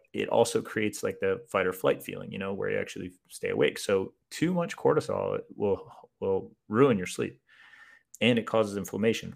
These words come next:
which also ruins your sleep. Um, so I'm reading all this research about how this stuff works, and, uh,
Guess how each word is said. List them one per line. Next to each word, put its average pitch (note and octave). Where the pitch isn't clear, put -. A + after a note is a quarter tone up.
which -
also A#2
ruins G2
your E2+
sleep. -
Um, F#2+
so A#2+
I'm A2
reading B2+
all A2
this G2
research A2+
about F#2+
how G2+
this F#2+
stuff -
works, C#3
and, G2+
uh, F#2